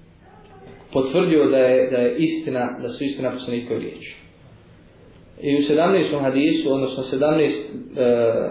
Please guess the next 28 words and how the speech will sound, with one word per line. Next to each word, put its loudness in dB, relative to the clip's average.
a, 0
možemo -6
kazati, 0
prenosi 2
se -6
kada 4
Ebu 2
Hureyre 4
radijallahu 4
anhu -2
an -2
Nabi 0
sallallahu 2
alejhi 2
ve -6
sellem 0
kal: 2
"La 4
yazalu 2
nasu -2
yas'alunakum -2
anil -2
ilmi -2
hatta 0
yaqulu 2
hada 2
Allahu 2
khalaqana, 0